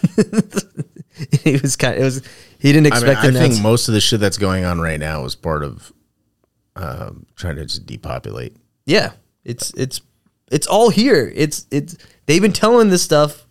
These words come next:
Speaker 1: for years.
Speaker 2: I, in ten years, if it's still, if we're still sitting at eight billion people,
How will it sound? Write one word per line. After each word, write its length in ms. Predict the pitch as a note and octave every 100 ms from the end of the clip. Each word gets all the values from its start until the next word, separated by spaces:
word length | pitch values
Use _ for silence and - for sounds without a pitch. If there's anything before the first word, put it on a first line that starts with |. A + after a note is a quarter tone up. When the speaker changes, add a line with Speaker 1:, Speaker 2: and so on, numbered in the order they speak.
| _
Speaker 1:
for 200 | D3 D3+
years. 560 | D3+ A3+ B3 C#3+ -
Speaker 2:
I, 140 | G#2 F2+
in 180 | A#2 A2
ten 340 | - D3 D3+ C#3+
years, 720 | A2 G#2+ B2+ C#3+ D3+ - - _ _ _ _ _ _ _ _ _ _
if 200 | G#2+ G2+ A2+
it's 180 | A#2
still, 840 | - - - - G2+ F#2+ G2 G2+ - _ _ _ -
if 120 | F2+
we're 100 | A#2
still 220 | - A#2
sitting 280 | - G2+ F#2
at 100 | E2 -
eight 260 | E2+ -
billion 320 | F2+ E2 D#2+ C#2+
people, 460 | D#2+ D#2+ F2 G#2